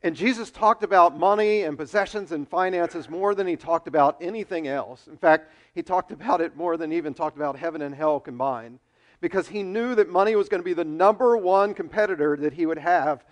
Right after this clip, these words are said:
for your heart. That this was gonna be a big issue for you. And as I shared with you last week, this isn't just a financial issue.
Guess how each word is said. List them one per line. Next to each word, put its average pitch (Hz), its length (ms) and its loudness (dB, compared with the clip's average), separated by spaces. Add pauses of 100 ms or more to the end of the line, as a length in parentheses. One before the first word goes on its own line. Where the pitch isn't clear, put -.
(220)
for 147 140 -8
your 151 140 0
heart. 170 420 2 (640)
That 160 120 0
this 208 140 2
was 226 140 -6
gonna 220 160 6
be 208 140 4
a 170 80 8
big 208 500 2 (180)
issue 175 460 -2
for 139 240 -8
you. 113 320 -14 (460)
And 165 80 2
as 180 100 0
I 196 60 6
shared 240 260 0
with 247 140 -4
you 208 100 -2
last 190 340 2
week, 160 220 -4
this 226 160 0
isn't 254 240 -8
just 220 180 -2
a 175 60 2
financial 175 840 -2
issue. 143 340 -8